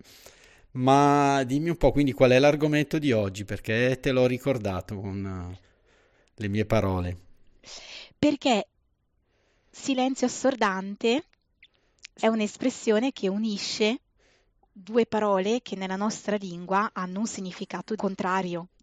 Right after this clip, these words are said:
Speaker 2: ed è un ossimoro, che è una figura retorica. Eh, in questi giorni, Cubo, sto studiando per degli esami e, eh, mm,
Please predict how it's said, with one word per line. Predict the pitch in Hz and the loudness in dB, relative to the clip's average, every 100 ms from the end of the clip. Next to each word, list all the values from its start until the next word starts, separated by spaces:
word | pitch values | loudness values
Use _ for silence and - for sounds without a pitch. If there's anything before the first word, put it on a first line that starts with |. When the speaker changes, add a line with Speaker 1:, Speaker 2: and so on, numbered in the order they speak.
| _ - - - | _ -20 -20 -6
Speaker 2:
ed | 302 226 | -2 0
è | 170 - | 0 -2
un | 226 | -2
ossimoro, | 226 - - 175 170 180 190 | -4 -6 -8 -6 -2 -4 -4
che | - | -4
è | 208 | -2
una | 185 | -2
figura | - 185 180 | -4 -4 -4
retorica. | 180 - 175 175 - 180 175 _ _ _ _ _ - - - - - - | -4 -4 -4 -6 -6 -6 -8 _ _ _ _ _ -20 -20 -20 -20 -20 -16
Eh, | - 185 - 80 - | -6 -4 -2 -4 -4
in | 226 | -2
questi | 220 214 - | 2 2 0
giorni, | 196 202 208 226 | -4 -2 -2 -4
Cubo, | 202 190 220 - | -4 0 2 0
sto | - 196 | -4 -6
studiando | - 196 180 170 190 | -6 -6 -4 -2 -4
per | 202 196 | -2 -2
degli | 185 180 196 | -2 -4 -4
esami | 185 170 170 180 202 254 - - - - - | -4 -6 -6 -6 -4 -6 -10 -20 -20 -20 -6
e, | 214 202 214 226 | 0 2 4 2
eh, | 196 185 180 175 175 175 190 202 | 2 -2 -2 -2 -2 -4 -6 -8
mm, | 180 175 180 | -12 -12 -14